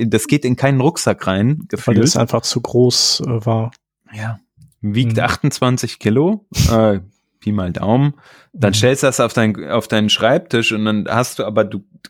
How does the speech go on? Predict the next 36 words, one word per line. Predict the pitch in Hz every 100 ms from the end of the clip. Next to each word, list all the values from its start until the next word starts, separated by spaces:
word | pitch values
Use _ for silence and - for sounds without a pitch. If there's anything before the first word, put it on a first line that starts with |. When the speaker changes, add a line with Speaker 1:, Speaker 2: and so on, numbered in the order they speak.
| _ -
Speaker 1:
du | 120
siehst | 110 175 - -
nichts | 160 -
anderes | 101 143 123 101
mehr. | 98 95
Das | 110 -
ist | 131
auch | 139
so | -
ein | 135
Grund | - 151
für | -
mich, | 131 139 - - - _ -
warum | 110 123 123
ein, | 120 117 104
ein | 113 110 107
anderer | - 123 123 113
zweiter, | - 110 120 113 98
also | 101 160
ich | -
übertreibe | 90 90 - 92 107
natürlich | 95 92 104 104 -
immens, | 98 95 127 -
ist | - -
ja | 95
klar, | 101 107 117
aber, | 92 98 92 _ _ _ _ -
ähm, | 98 98 98 87 - - - _
für | - 98
mich | 107 139
ist | 110 110
es | 107
auch | 92 104 131
so, | - 117 110
dass | 104 -
ich | 101 -